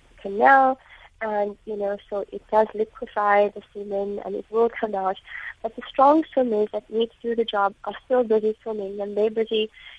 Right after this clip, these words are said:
you know, doing their breaststroke and their butterfly stroke and every stroke possible to get to that egg. So that should not be a concern. What could be a concern would be whether, you know, there are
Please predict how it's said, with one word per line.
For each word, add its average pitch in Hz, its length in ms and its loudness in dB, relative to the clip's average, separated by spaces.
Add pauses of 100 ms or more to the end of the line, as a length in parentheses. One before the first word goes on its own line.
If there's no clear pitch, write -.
(140)
you 226 60 -6
know, 208 160 0
doing 214 320 -4
their 208 160 -2
breaststroke 214 600 -6
and 214 320 -6
their 214 260 -2
butterfly 208 440 -2
stroke - 280 -10
and 214 120 -10
every 214 260 -6
stroke - 260 -8
possible 208 480 -2 (140)
to 214 60 -6
get - 320 -4
to 226 60 -8
that 196 180 -6 (100)
egg. 202 180 0 (160)
So 208 100 -10 (160)
that 277 300 4
should 196 220 -6
not 202 240 0 (100)
be 202 160 -8
a 202 60 -8
concern. 202 640 -8 (580)
What 233 260 0
could 339 300 2
be 226 140 -4
a 214 60 -4
concern 208 640 -6
would 202 240 -4
be 196 240 -6 (520)
whether, 208 560 4
you 208 120 -8
know, 196 240 -6 (500)
there 208 200 2
are 196 100 0